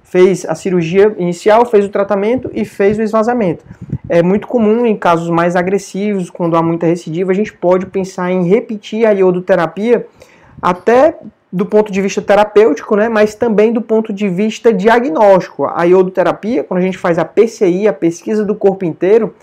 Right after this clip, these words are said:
acaba que ela encontra doença pelo resto do corpo, se já a doença já tivesse espalhado pro pulmão, né,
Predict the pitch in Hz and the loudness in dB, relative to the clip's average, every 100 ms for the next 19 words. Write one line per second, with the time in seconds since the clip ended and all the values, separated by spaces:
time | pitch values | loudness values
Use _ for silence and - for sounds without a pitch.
0 | _ _ - 151 170 170 190 214 208 208 | _ _ -16 -4 -2 0 0 2 2 0
1 | - - 196 208 190 208 214 202 185 180 | -4 -12 -12 -8 -4 0 0 2 2 2
2 | 214 214 - 208 180 180 - 214 - 165 | -2 -4 -2 0 0 -2 -4 -10 -2 0
3 | 190 196 - 180 175 170 165 170 165 165 | 0 0 -6 -2 0 0 0 -2 -2 -4
4 | 165 160 156 - - 165 156 156 - 151 | 0 -2 -2 -6 0 2 2 -2 -2 0
5 | 202 185 170 160 170 202 202 185 175 - | 2 0 -4 -4 -2 -2 -2 -4 -6 -16
6 | _ - - 180 | _ -10 -6 -6